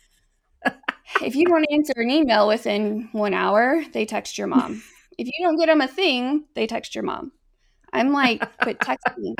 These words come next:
Speaker 1: my mom." But the worst part is they do it, our other business owner, Kelly, is my age too,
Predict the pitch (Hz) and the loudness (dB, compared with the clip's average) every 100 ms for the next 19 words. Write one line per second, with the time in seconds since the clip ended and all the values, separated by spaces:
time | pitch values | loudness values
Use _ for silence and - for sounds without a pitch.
0 | - - 220 220 - - - _ _ - | -10 -8 -4 -4 -6 -12 -14 _ _ -20
1 | _ _ _ _ - - _ - _ - | _ _ _ _ -16 -16 _ -10 _ -2
2 | 254 240 269 311 370 339 214 262 262 233 | 0 2 4 4 4 0 0 -2 0 -2
3 | 220 233 240 240 - 226 135 226 254 240 | 0 0 2 0 2 2 4 4 2 0
4 | 247 240 - 226 220 214 254 226 214 226 | -2 -6 -4 -2 -2 0 0 2 0 -4
5 | - 214 208 208 202 202 - 220 202 | -4 -4 -2 0 -2 -4 -4 -2 -2